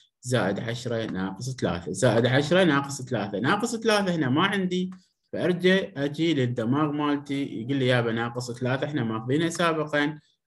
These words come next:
ناقص ثلاثة تساوي ناقص خمسة زائد اثنين".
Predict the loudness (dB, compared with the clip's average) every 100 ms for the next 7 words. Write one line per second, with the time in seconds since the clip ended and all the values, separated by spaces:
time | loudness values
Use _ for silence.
0 | -6 -4 -2 -4 -4 -6 -4 -2 -2 0
1 | 2 2 0 -10 _ _ _ _ -10 -4
2 | -2 0 0 0 -2 -4 -8 -16 _ _
3 | _ _ _ _ _ _ _ _ _ _
4 | _ _ _ _ _ _ _ _ _ _
5 | _ _ -10 -6 -6 -8 -8 -2 0 0
6 | 2 2 2 -2 -10 _ _ _ _ _
7 | _ _ _ _ _ _ _ _ _ _
8 | _ _ _ _ _ _ -12 -4 -4 -2
9 | -4 -4 -2 0 0 -2